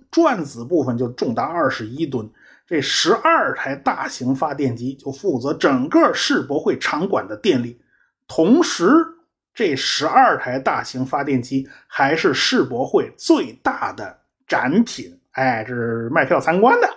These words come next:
啊。这芝加哥世博会的地点呢，并不在市中心，而是在一块非常偏僻的沼泽地上。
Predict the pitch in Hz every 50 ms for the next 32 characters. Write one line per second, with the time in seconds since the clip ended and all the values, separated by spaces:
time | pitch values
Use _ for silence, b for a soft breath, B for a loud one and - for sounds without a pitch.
0 | - _ - - 110 104 - - _ _ _ _ _ _ _ _ _ - 175 147
1 | - 247 247 262 247 247 254 269 247 247 - 247 190 170 165 160 196 180 156 156
2 | 156 - 196 165 147 120 107 110 120 - 240 220 170 123 110 123 135 180 156 131
3 | - - 127 131 143 156 165 160 165 170 - - 117 131 143 156 156 156 147 123
4 | 107 120 143 - - 175 131 - 208 185 175 175 139 - - 247 254 269 277 262
5 | 254 180 123 - 110 - 107 98 - 113 131 190 233 214 139 117 107 -